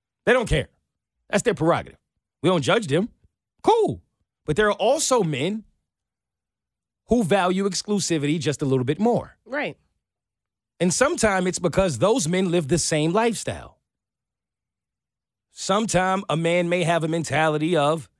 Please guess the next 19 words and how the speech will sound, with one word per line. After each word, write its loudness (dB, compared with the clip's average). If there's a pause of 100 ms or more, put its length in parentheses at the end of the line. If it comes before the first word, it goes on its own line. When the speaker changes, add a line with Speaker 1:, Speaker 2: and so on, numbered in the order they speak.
(260)
Speaker 1:
"I 2
just -2
don't 2
share 0
myself 0
like -6
that. -10 (440)
I'm, 0
I, 2
that's -2
just -4
not 2
how 2
I 2
move. 2
I'm -2
not 0
judging -2
you, 2